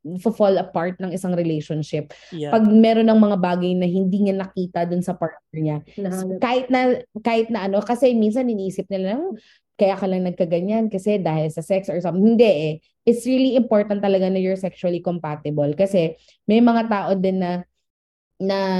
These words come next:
Speaker 1: pag hindi sila sexually compatible sa partner nila, parang they will, um, they will opt to parang look for another person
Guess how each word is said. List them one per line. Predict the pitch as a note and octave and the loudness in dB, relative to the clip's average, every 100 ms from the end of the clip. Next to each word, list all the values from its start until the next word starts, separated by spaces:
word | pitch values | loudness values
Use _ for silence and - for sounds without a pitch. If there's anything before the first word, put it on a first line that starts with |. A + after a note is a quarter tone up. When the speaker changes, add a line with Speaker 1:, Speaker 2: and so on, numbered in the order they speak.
| F3+ F3+ - _ | -2 -6 -14 _
Speaker 1:
pag | A3 | 0
hindi | A#3 A#3 A3 | 2 2 0
sila | G#3+ - A3+ A3+ | -4 -2 0 0
sexually | A3 G#3+ - G#3 G3+ | -2 -6 -2 -2 -2
compatible | G#3 G3+ F#3 F#3+ F#3+ F3+ | -4 -4 -6 -4 -2 -2
sa | F#3+ | -4
partner | F#3 E3+ E3 E3+ | -4 -6 -4 -4
nila, | E3 D#3+ D#3 | -2 -2 -4
parang | F#3 G3 G3+ F#3 | -2 0 2 4
they | G#3 | 2
will, | G3+ G3+ G3 - _ _ - | 4 2 2 -4 _ _ -4
um, | G3+ G3+ | -2 2
they | A3 A3 | 2 4
will | A3 G#3+ | 2 2
opt | G3+ - _ | -4 -4 _
to | G#3 F#3+ F#3 | -2 0 -2
parang | F#3+ G3 F#3 F#3 F3+ F3 E3+ F#3+ | -4 -4 -4 -4 -4 -6 -6 2
look | A3+ A#3 - _ _ | 2 2 -8 _ _
for | _ A3 G#3 F#3+ | _ 0 0 0
another | G3 F#3+ F#3 F#3 F3+ - | -2 -2 -2 -2 -2 -2
person | G3+ G3 F3+ D#3 D#3 | -2 0 -2 -2 -4